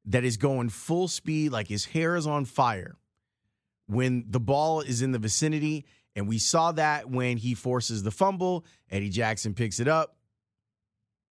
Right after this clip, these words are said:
and he's able to take it to the house for a touchdown. You got two young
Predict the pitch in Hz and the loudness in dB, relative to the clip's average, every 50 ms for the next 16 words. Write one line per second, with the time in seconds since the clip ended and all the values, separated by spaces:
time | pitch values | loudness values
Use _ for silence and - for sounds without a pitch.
0 | _ _ _ _ _ - 104 107 104 101 98 98 95 95 92 90 - _ _ _ | _ _ _ _ _ -6 -4 -2 -2 0 -2 -2 -4 -4 -6 -8 -10 _ _ _
1 | _ _ - 98 117 120 113 117 123 117 110 110 110 104 - 135 120 107 107 95 | _ _ -8 -4 -2 0 2 2 0 0 0 -2 -2 0 0 0 0 0 -2 -2
2 | - 110 110 110 117 104 107 - - - 107 104 95 - 104 92 - - 92 78 | -2 0 2 2 2 2 0 -2 -4 -2 -2 -2 0 -2 -2 -2 -2 -6 -8 -8
3 | 73 - - _ _ _ _ _ _ _ _ _ _ _ _ _ _ - 110 120 | -8 -12 -18 _ _ _ _ _ _ _ _ _ _ _ _ _ _ -6 0 0
4 | 135 127 120 - - - - 196 208 214 208 196 170 156 160 160 165 165 170 170 | 2 2 0 -2 -4 -2 0 0 0 0 0 0 0 2 2 2 2 2 0 -2
5 | 170 | -6